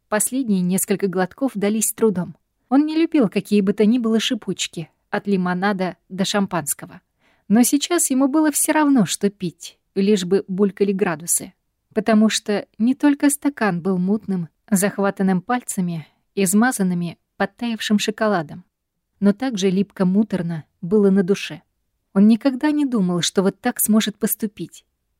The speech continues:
Всю жизнь своих подруг от их с дочкой маленькой семьи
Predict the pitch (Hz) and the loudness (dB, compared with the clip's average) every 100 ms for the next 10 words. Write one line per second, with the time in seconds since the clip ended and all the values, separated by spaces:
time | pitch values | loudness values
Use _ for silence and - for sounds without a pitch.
0 | _ _ _ _ - - 196 233 269 180 | _ _ _ _ -2 0 0 0 -2 -2
1 | - 190 180 185 - 185 202 240 - - | -2 -2 -2 -2 -2 -2 -2 -6 -10 -20
2 | _ _ 196 - 196 - - 180 165 190 | _ _ -6 0 -2 -2 -8 -4 -2 -2
3 | - 185 180 180 165 180 - 190 190 226 | 0 -2 -2 -2 -4 -8 -4 -2 -2 -4